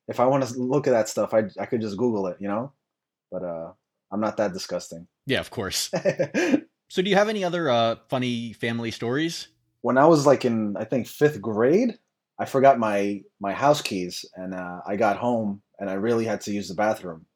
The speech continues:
Speaker 1: So I was walking, you know, I was banging the front door. I went to the side. I threw little rocks through the window. I banged on the backyard door. No one was home. You know, no one heard me. So I just kept banging on the door, and then I couldn't hold it anymore. I just,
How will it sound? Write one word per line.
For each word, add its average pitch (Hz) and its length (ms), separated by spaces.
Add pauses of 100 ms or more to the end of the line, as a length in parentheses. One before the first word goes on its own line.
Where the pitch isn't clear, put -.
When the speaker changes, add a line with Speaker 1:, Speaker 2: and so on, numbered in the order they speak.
(140)
Speaker 1:
So - 160
I 104 60
was 107 420
walking, 110 600 (160)
you 110 100
know, 101 80
I - 20
was 104 140
banging 123 320
the 110 60
front 120 300
door. 123 420
I 110 40
went 113 160
to 113 80
the 110 80
side. 120 600 (320)
I 101 80
threw 117 240
little 113 220
rocks 117 320
through 113 120
the 104 100
window. 120 480
I 104 200 (180)
banged 123 240
on 110 100
the 104 80
backyard 120 480
door. 120 400
No 123 300
one 123 480
was 113 180
home. 95 320 (260)
You 98 60
know, 101 180
no 107 140
one 127 160
heard 120 260
me. 95 240 (220)
So 117 100
I 110 40
just 117 180
kept 113 240
banging 127 300
on 117 100
the 113 80
door, 113 340
and 104 160
then 101 200
I 98 80
couldn't 113 260
hold 117 220
it - 20
anymore. 101 320
I 98 60
just, - 460